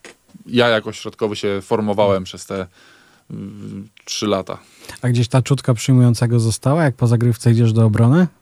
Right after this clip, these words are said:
Speaker 2: Jeszcze, jeszcze to jest cały czas?
Speaker 1: Przyjmowanie, a, a bronienie to jest zupełnie
Speaker 2: <laughs>
Speaker 1: inna para kaloszy. Tu,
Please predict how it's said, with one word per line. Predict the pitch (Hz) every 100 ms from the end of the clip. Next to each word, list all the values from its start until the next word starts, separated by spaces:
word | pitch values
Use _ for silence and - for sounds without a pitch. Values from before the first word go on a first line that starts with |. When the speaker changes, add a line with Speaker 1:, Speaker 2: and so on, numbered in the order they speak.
| _ _ -
Speaker 2:
Jeszcze, | 110 - 110 110
jeszcze | 117 - 117
to | 107
jest | 113 131
cały | - 120
czas? | 113 170 -
Speaker 1:
Przyjmowanie, | - 160 131 123 131 143 135
a, | 117 117 113
a | 117
bronienie | 113 113 113 120 120
to | 110 107
jest | 104
zupełnie | 117 104 107 104 101 139 -
Speaker 2:
<laughs> | 143 -
Speaker 1:
inna | 110 110
para | 107 110 104
kaloszy. | 104 104 107 98
Tu, | 92